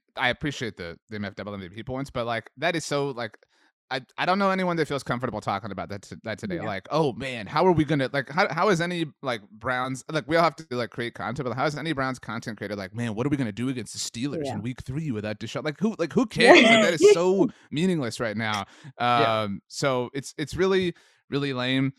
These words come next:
Speaker 1: Um, I'm sure you've both seen the very popular meme that the person with the sign that says, um, "Our expectations were low."
Speaker 2: Yeah.
Speaker 1: Um,
Speaker 3: Low,
Speaker 1: it's
Speaker 3: but
Speaker 1: a,
Speaker 3: holy
Speaker 1: this
Speaker 3: shit,
Speaker 2: Yeah.
Speaker 3: like, this is terrible.
Speaker 1: Yeah, um, so, uh, that, that's what this feels like. And I also,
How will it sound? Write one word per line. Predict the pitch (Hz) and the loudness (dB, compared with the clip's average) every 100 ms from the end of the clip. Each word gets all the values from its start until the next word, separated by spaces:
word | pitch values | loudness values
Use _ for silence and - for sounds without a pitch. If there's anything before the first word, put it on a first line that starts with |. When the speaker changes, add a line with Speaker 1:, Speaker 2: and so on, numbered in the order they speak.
| _ - | _ -8
Speaker 1:
Um, | 113 110 107 - | -2 0 -2 -2
I'm | 135 | -4
sure | 160 | -2
you've | 147 120 | -2 -2
both | 127 123 | -4 -4
seen | 135 120 | -4 -4
the | 110 | -4
very | 107 113 | -6 -6
popular | 117 113 107 107 | -4 -4 -4 -6
meme | 107 107 107 | -4 -4 -6
that | 95 | -8
the | 104 | -10
person | 110 110 113 | -10 -10 -10
with | 107 | -10
the | 104 | -12
sign | - 95 104 | -12 -12 -12
that | 98 | -12
says, | 107 101 101 104 | -12 -12 -12 -12
um, | 95 87 - | -12 -14 -12
"Our | 117 117 | -8 -8
expectations | - 110 - 101 - - 107 | -6 -8 -6 -10 -10 -12 -10
were | 107 | -10
low." | 101 101 101 101 180 | -8 -6 0 2 2
Speaker 2:
Yeah. | 165 180 _ - | 0 -6 _ -8
Speaker 1:
Um, | 101 95 92 90 98 | -6 -4 -4 -6 -4
Speaker 3:
Low, | 104 101 104 | -2 0 0
Speaker 1:
it's | - | 0
Speaker 3:
but | - | 0
Speaker 1:
a, | |
Speaker 3:
holy | 107 170 | 0 0
Speaker 1:
this | 233 | 4
Speaker 3:
shit, | |
Speaker 2:
Yeah. | 220 185 170 208 | 6 6 4 2
Speaker 3:
like, | 208 120 | -2 -2
this | 120 147 113 | 0 0 -2
is | - | -4
terrible. | 123 104 | 0 0
Speaker 1:
Yeah, | 131 101 | 0 0
um, | - 117 110 104 101 - | 0 0 0 -2 -8 -14
so, | - - 143 127 123 - | -8 0 2 2 0 0
uh, | 127 117 95 | 0 0 0
that, | 165 190 - | 0 0 4
that's | 175 - | 2 2
what | 247 | 0
this | 202 - | -2 0
feels | 139 120 | 0 -2
like. | 104 101 | -6 -4
And | 143 139 127 - _ _ - | -2 0 -2 -6 _ _ 2
I | 147 | 4
also, | 208 - - 208 185 170 | 6 4 2 2 2 -2